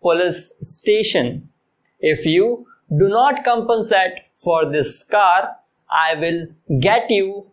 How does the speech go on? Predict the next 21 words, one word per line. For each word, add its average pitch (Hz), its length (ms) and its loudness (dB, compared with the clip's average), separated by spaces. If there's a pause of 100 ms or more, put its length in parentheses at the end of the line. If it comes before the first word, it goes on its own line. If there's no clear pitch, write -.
(220)
to 196 100 4
the 190 160 2 (180)
police 175 320 0 (300)
station। - 600 -2 (680)
इस 247 200 2
तरह 247 180 2
से - 120 2
बनाए 196 340 0
जाते 196 300 0
हैं 190 180 -4
conditional 185 600 -2
sentences। 156 800 -2 (260)
मतलब 202 320 0
कि 226 80 0
अभी 208 160 2
हमने 220 220 -2
discuss 196 480 -2
किया 208 160 2
rule 202 260 2
number 190 280 0
one, 233 400 0